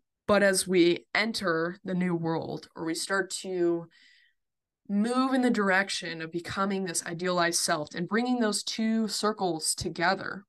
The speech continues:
right? It doesn't just have to be career, right? It can just be any aspect of our life. When we're moving those two circles together, we still have to let go of this version of us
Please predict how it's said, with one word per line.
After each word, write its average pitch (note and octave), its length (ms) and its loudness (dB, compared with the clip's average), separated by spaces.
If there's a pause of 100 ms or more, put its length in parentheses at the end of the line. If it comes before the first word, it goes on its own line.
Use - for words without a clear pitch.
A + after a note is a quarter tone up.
right? E3 320 0 (640)
It A3 80 -6
doesn't G#3 240 4
just A#3 160 0
have A3+ 140 2
to - 60 -10
be A3 120 2
career, F#3+ 400 2
right? E3 260 0
It D#3 80 -8
can E3 100 -12
just D#3+ 220 -6
be E3 240 2 (480)
any A3 240 -2
aspect F#3+ 400 0
of E3 80 -10
our D#3+ 120 -4
life. D#3+ 440 -4 (760)
When F3+ 120 -2
we're F#3 140 2
moving B3+ 260 2
those A#3 200 0
two A3 120 -4
circles F#3+ 380 -2
together, F#3 640 2 (540)
we F3+ 40 -8
still C4 300 0
have B3+ 180 0
to A3+ 60 -6
let G3+ 240 0
go G3 260 0
of E3+ 100 -2
this F3 180 -2
version F#3 320 0
of E3 100 -8
us - 500 -4